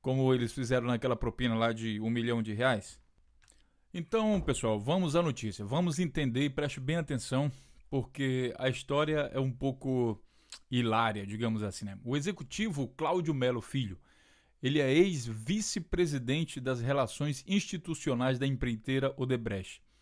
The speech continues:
Ele relatou ao Ministério Público Federal, que inclusive relatou de forma confidencial, e isso vazou novamente <laughs> do Ministério Público, vazou, e daqui a pouco vou mostrar pra vocês todo o relatório dele,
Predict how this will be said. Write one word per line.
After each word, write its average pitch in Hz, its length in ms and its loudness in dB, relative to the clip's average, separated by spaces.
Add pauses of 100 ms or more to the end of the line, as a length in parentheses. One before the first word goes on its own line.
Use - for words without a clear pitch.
(440)
Ele 120 140 0
relatou 151 420 2
ao 131 60 6
Ministério 131 480 0
Público 123 360 -2
Federal, 120 640 0 (560)
que 139 100 -6
inclusive 123 640 -2
relatou 120 380 -2
de 113 100 -4
forma 117 400 -2
confidencial, 135 1080 0
e 131 240 -4
isso 131 240 -6
vazou 117 580 4
novamente 143 800 4 (180)
<laughs> 107 200 -4
do 120 100 -2
Ministério 117 480 -2
Público, 135 360 -2
vazou, 117 760 2
e 123 120 -2
daqui 120 240 -4
a 117 60 2
pouco 117 220 -6
vou 120 80 -4
mostrar 120 280 -2
pra 110 100 -6
vocês 107 340 -6
todo 156 380 6
o - 20 4
relatório 123 520 0
dele, 123 400 2